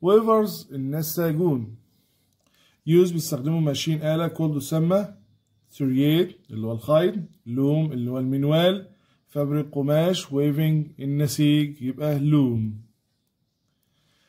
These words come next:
Nine, to nod is to take in a liquid، تمتص سائل، or gas أو غاز. كيب يحافظ على، absorb يمتص، بريس يتنفس،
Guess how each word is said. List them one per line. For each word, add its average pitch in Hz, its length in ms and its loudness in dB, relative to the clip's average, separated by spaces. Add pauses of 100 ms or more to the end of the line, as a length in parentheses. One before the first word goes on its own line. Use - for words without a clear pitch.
(360)
Nine, 190 380 2 (420)
to 214 120 0
nod 233 380 0
is 175 300 4
to 170 140 0
take 175 480 0
in 175 520 -2 (600)
a 143 100 2
liquid، 165 540 2
تمتص 127 680 -8
سائل، 185 440 0
or 139 280 -2
gas 151 360 2
أو 160 140 2
غاز. 151 380 0 (480)
كيب 160 360 0
يحافظ 139 420 -2
على، 175 480 2 (160)
absorb 135 520 -6
يمتص، 139 760 -4 (520)
بريس 151 500 2
يتنفس، 151 840 -2